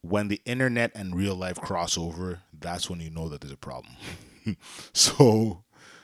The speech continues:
um, yeah, just be safe, all right?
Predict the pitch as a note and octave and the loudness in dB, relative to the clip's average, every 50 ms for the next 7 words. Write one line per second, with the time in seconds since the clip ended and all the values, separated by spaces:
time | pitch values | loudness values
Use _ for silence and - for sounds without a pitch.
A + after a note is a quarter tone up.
0 | _ _ _ _ - G#2+ A2 G#2+ G2 G#2 G2 - D3 B2 G2+ G2 F#2+ F#2 F#2+ F2+ | _ _ _ _ -4 0 0 2 2 0 2 4 4 4 4 0 -2 -6 -8 -10
1 | F2+ _ _ _ _ _ _ - _ _ - - - - - - _ _ _ _ | -12 _ _ _ _ _ _ -20 _ _ -20 -20 -20 -20 -20 -20 _ _ _ _
2 | _ _ _ _ - G2+ G2 G2+ G2 F#2 F#2 F#2+ G2+ A2+ A2+ - G2+ F#2+ - - | _ _ _ _ -6 0 4 4 4 4 4 4 4 4 4 2 0 0 0 2
3 | G#2 F#2 E2 D2 - - - _ - C#2 C#2+ D2+ E2 F2 | 2 0 0 -2 -6 -14 -20 _ -16 -14 -12 -12 -12 -14